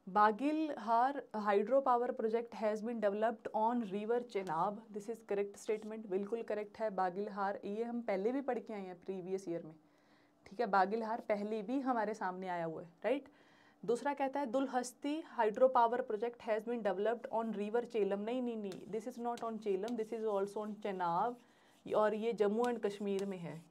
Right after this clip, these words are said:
ठीक है। नेक्स्ट है सलाल hydro power project has been developed on रावी रिवर, नहीं, नहीं, नहीं, this is also on Chenab स्टूडेंट,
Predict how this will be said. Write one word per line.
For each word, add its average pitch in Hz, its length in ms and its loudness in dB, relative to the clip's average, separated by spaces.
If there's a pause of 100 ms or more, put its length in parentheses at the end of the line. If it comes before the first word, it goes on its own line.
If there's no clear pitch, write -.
(240)
ठीक 247 200 -10
है। 170 180 -2 (840)
नेक्स्ट 240 280 -2
है 285 60 2
सलाल 233 560 6
hydro 226 360 2
power 226 300 2
project 220 480 -4
has 202 160 2
been 220 160 -4
developed 202 380 0
on 220 120 -6
रावी 196 300 8
रिवर, 226 220 2
नहीं, 240 260 2
नहीं, 277 180 0
नहीं, 240 140 -2
this 240 200 -6
is 277 120 -6
also 247 340 2
on 247 180 0
Chenab 196 420 4
स्टूडेंट, 226 440 -4